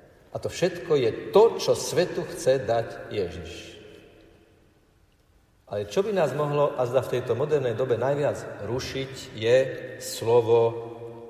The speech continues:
služobnica. Istá známa slovenská interpretka, speváčka,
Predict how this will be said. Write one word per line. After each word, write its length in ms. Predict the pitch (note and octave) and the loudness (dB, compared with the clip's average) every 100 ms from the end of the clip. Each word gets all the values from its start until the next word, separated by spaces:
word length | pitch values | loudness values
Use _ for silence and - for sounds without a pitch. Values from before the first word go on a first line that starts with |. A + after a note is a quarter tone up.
| - - - - - - | -18 -18 -20 -20 -20 -20
služobnica. 1120 | - - A2+ A#2 A2+ G2+ E2 E2+ E2 - F2 E2 - - - - - - _ _ _ - | -16 -10 -4 -2 -2 -4 -6 -10 -12 -12 -12 -12 -16 -20 -20 -20 -20 -20 _ _ _ -16
Istá 360 | - - A2 G#2+ F#2+ G#2 - - - - - - - - - - _ _ _ _ _ _ - _ - | -14 -4 -2 -2 -6 -10 -14 -14 -16 -18 -20 -20 -20 -20 -20 -20 _ _ _ _ _ _ -20 _ -18
známa 480 | - B2 B2 A#2 A2+ | -4 0 0 0 -4
slovenská 640 | - A#2 A#2+ G#2+ - G#2+ F#2 F2 - - - - - - | -2 0 0 -2 -4 -2 -2 -6 -12 -16 -18 -18 -10 -4
interpretka, 1200 | C3+ B2+ C#3 C3 C#3 D3 - - E3 G3 - - - | -4 0 0 2 0 -2 -4 -2 -2 -2 -8 -12 -14
speváčka, 720 | - F#2 G2+ A2+ - - | -10 -4 -2 -2 -4 -2